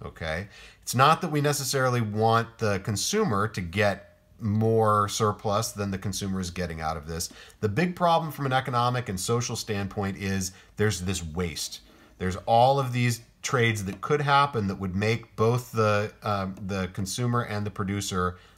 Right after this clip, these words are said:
uh, well, at least they would make society better off in total. The problem is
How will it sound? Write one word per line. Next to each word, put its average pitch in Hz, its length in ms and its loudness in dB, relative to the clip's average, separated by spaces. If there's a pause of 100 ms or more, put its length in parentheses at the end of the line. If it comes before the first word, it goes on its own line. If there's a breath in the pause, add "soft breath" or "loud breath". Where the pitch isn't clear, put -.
(100)
uh, 87 220 -4
well, 87 320 0
at 101 80 -6
least 113 240 -2
they 107 80 0
would 90 160 -4
make 92 200 -2
society 110 640 0
better 67 340 -8
off 67 280 -8 (500 soft breath)
in 95 160 -2
total. 98 480 0 (280 loud breath)
The 95 100 -4
problem 143 460 4
is 113 380 2